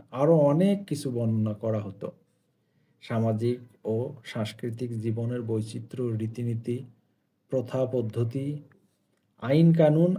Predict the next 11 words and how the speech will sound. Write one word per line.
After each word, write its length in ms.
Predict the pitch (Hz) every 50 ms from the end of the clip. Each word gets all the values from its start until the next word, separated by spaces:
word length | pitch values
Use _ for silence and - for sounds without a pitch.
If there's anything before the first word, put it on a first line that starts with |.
| - - -
আরও 440 | - 135 139 160 180 202 240 233 - _ _
প্রশাসনিক 720 | - 143 117 - 180 190 190 - 180 160 147 143 143 120 113
ব্যবস্থার 540 | 120 113 113 117 127 117 117 - 135 143
চিত্র 500 | 143 143 - - 123 117 117 - 120 123
এখানে 360 | 117 110 110 - 120 135 156 151
তুলে 300 | 151 - 117 110 113 107
ধরা 400 | 107 104 104 117 147 208 - - - _ _ _ _ _ _ -
হতো। 220 | 101 - - - - _ _ _ _ _ _ _ _ _ _ _ _ _ _ _ _ _ _ -
টেরাকোটা 540 | 175 175 175 170 156 160 139 120 120 120
কাকে 300 | 113 117 104 - - 107
বলে? 260 | 98 - - - -